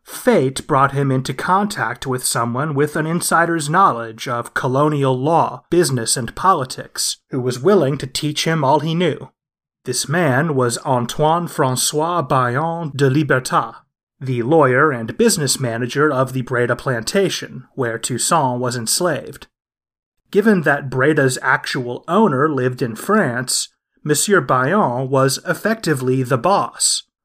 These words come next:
legally empowered to speak and act for the real owner. It would be an exaggeration to say Bayon was well liked.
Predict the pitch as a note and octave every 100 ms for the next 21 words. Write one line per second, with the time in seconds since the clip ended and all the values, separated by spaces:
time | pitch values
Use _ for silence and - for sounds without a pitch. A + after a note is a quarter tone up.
0 | - B2 C3+ C3+ C#3 A#2+ A#2 - G#3 B2+
1 | A#2+ - - C3+ - - D3+ E3+ - A#2
2 | A2+ F#3 C3+ B2+ - - D#3+ C3+ B2+ B2
3 | A#2 C3+ D3+ C3 - _ _ _ _ _
4 | _ _ _ _ _ _ G3 G#3 A#3+ B3
5 | A#3 G3+ C#3+ D#3+ D3 D3 D#3 D#3+ - A2
6 | B2+ - B2 A2+ A2+ A2+ D#3+ E3+ A#2+ C3
7 | B2+ A#2+ C3+ A#2+ A#2 D3 B2+ - -